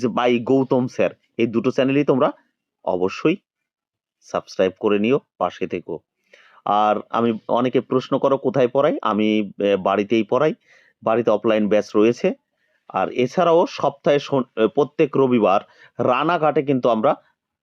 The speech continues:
মানে, আমি একদিন সপ্তাহে সকাল সাড়ে দশটায় রানাঘাটে স্টেশনের পাশে আমি ক্লাস দিতে যাই। যারা আশেপাশে রয়েছে ভর্তি হতে পারো অবশ্যই স্ক্রিনে দেওয়া নাম্বারে ফোন করে। ঠিক আছে, চলো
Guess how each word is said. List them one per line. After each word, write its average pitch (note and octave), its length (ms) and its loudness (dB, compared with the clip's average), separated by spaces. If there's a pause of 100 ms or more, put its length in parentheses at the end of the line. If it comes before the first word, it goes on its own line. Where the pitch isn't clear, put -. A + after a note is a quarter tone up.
(300)
মানে, G#2 240 -2
আমি G#2+ 260 0 (120)
একদিন A2 380 -2
সপ্তাহে A2+ 480 -2 (640)
সকাল A2+ 280 -2
সাড়ে G2+ 280 0
দশটায় A#2 300 0
রানাঘাটে B2+ 520 0 (440)
স্টেশনের A2+ 560 -2
পাশে G#2+ 280 -2 (360)
আমি F#2+ 280 -2 (520)
ক্লাস G#2+ 220 0 (100)
দিতে A2+ 240 -2
যাই। C#3 180 0 (340)
যারা G#2 240 0
আশেপাশে G#2 400 -4
রয়েছে C3+ 260 2
ভর্তি C3 280 -2
হতে F#2 160 -2
পারো A#2+ 180 0 (460)
অবশ্যই A2 420 0 (120)
স্ক্রিনে B2 420 -2
দেওয়া A2 220 2
নাম্বারে G2+ 400 0
ফোন G2+ 240 -4
করে। D2+ 240 -6 (640)
ঠিক A#2+ 140 -4
আছে, D3 200 -4
চলো G#2 280 -2